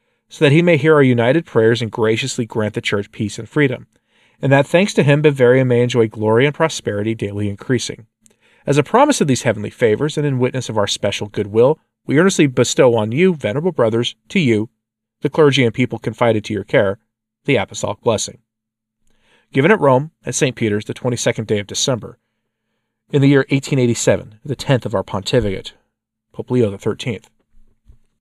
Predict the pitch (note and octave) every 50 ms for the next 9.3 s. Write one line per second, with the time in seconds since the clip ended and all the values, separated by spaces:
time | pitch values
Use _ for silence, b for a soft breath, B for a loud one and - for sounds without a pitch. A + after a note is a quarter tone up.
0 | _ _ _ _ _ _ _ _ _ _ _ _ _ _ _ _ _ _ - D3+
1 | C#3 C3+ - - D#3 C#3 C3 C#3+ B2+ B2 A#2 A2 G#2+ A#2+ A2 G#2 - - B2 A2+
2 | G#2 - _ _ _ _ _ _ _ _ - - - D3+ C#3 - - G#2+ G2+ G2+
3 | G#2 _ _ _ _ _ _ _ _ _ _ _ _ - A#2+ A#2+ A#2 A#2 A#2 A2+
4 | A2 - _ _ _ _ _ _ _ - E3 B2+ A#2+ A#2+ C3+ C3+ C3 A#2+ A2+ A2+
5 | - _ - - - C#3 A#2 A2 - A2+ A2 G#2+ G#2+ G#2+ G2+ _ - A#2 A2 -
6 | A2+ G#2+ - - - - B2 A#2+ A2+ - - - G2+ F#2+ F2 _ _ - - B2
7 | - - - A2 G2+ G2 G2 - _ _ _ _ _ - A2 - - A2+ - B2
8 | A2+ G#2+ G#2+ G2 - - - - C3 C3+ B2+ - - - G#2+ G#2 G2 G2 G#2 -
9 | - - B2 G2+ G2 -